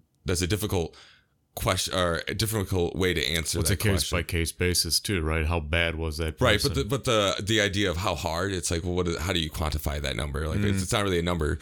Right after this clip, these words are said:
Speaker 2: Yeah,
Speaker 1: But I
Speaker 2: either you
Speaker 1: think,
Speaker 2: have a
Speaker 1: I
Speaker 2: fighter
Speaker 1: think
Speaker 2: spirit or you don't, I guess.
Speaker 1: Uh, yeah, I think that the way to explain it is that it's consistency,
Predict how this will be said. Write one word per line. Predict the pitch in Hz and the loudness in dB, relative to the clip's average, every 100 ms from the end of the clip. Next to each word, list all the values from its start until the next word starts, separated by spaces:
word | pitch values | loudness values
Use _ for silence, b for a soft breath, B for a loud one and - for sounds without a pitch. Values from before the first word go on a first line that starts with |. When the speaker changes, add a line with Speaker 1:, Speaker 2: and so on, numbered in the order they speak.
| - | 0
Speaker 2:
Yeah, | 113 | 2
Speaker 1:
But | 120 | 4
I | 123 | 4
Speaker 2:
either | 123 | 4
you | |
Speaker 1:
think, | 113 | 4
Speaker 2:
have | 113 | 2
a | 110 | 2
Speaker 1:
I | |
Speaker 2:
fighter | 107 104 | 2 2
Speaker 1:
think | 101 | 2
Speaker 2:
spirit | - - 95 85 | 0 0 0 0
or | 78 | -2
you | 76 | -2
don't, | 82 76 | 0 0
I | 73 | -2
guess. | 73 73 - - b b b 98 | -2 0 0 -2 b b b 0
Speaker 1:
Uh, | |
yeah, | 107 92 80 | 2 2 0
I | 87 | 0
think | - 110 | 0 0
that | 98 | 0
the | 98 | 0
way | 92 90 | 0 0
to | 87 | 0
explain | - - 92 | -2 -2 -2
it | 85 | -2
is | 80 | -2
that | 82 | -2
it's | 82 - | -2 -2
consistency, | - 92 - 113 - 98 85 90 82 | -2 -2 0 0 0 0 -2 -2 -2